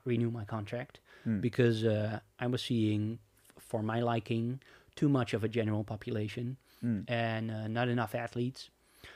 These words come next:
Speaker 1: So I decided to start my second business on my own, and, uh, that was at a local track and field club. So we have a, a, a four hundred meter track,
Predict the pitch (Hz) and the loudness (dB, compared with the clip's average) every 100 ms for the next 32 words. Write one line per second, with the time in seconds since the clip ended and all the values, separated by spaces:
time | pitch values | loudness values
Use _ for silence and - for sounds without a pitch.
0 | - - 143 135 131 143 131 - 120 139 | -20 0 2 4 4 6 6 4 2 4
1 | 123 - 120 98 - - 190 123 110 113 | 4 2 -4 -6 -4 0 2 2 2 2
2 | 117 151 156 - - _ 135 131 143 120 | 2 -2 -4 -10 -20 _ 2 4 6 6
3 | 117 156 - _ _ _ _ - 123 123 | 4 0 -6 _ _ _ _ -6 -4 -2
4 | 120 120 120 120 113 110 107 110 113 - | -2 -2 -4 -6 -6 -8 -8 -10 -14 -18
5 | _ _ 127 139 139 135 123 127 120 113 | _ _ -2 -2 2 0 2 2 0 0
6 | 110 117 131 - 117 117 - _ - 131 | -2 0 0 0 -4 -6 -10 _ -2 -2
7 | 127 - 156 160 - 147 160 - - 127 | -2 -6 -4 -4 -4 -4 -4 -6 -6 -2
8 | 113 110 104 - 110 104 101 101 - - | -2 -2 -4 -4 -4 -2 -2 -4 -8 -12
9 | 107 107 110 - - 131 123 143 127 - | -12 -10 -14 -8 0 0 2 2 0 2
10 | 147 165 - | 2 2 -6